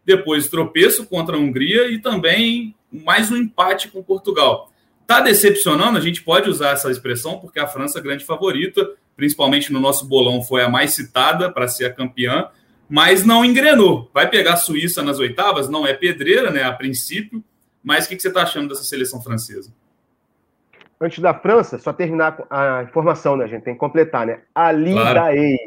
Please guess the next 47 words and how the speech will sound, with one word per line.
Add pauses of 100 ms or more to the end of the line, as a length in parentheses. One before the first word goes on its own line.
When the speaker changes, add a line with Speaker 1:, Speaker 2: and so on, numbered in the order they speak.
Speaker 2:
fui
pesquisar
de
novo,
inclusive
que
eu
escrevi,
escrevi
a
matéria,
mas
na
hora, (400)
a
sopinha
Speaker 1:
<laughs>
Speaker 2:
de
letrinhas
ali,
Ali
Daei,
iraniano,
também
tem
os
mesmos
cento
e
nove
gols (260)
do
Cristiano
Ronaldo.
Pra
completar
a
informação
também, (340)
são
os
dois
artilheiros
de
seleções
masculinas,
a,